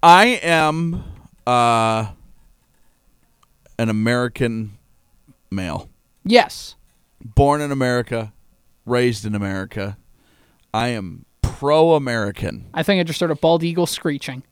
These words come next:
Speaker 1: That's exactly what you heard. God bless the U S A from the lakes of Minnesota.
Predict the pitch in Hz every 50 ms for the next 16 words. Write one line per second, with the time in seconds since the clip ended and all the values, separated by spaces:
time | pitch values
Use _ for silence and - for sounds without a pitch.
0 | _ _ _ _ - 117 117 113 104 - - - - - - 117 113 104 104 147
1 | 160 160 156 147 143 127 117 117 107 - 107 107 101 98 101 101 104 110 101 -
2 | - _ _ _ _ - - - - _ _ _ _ - - 131 131 139 127 110
3 | 139 135 127 - - 135 123 120 127 123 117 113 104 - - 127 120 110 110 98
4 | - - 127 120 117 113 107 104 107 110 110 104 - - 110 104 98 107 107 104
5 | 104 98 - - 104 95 85 67 - -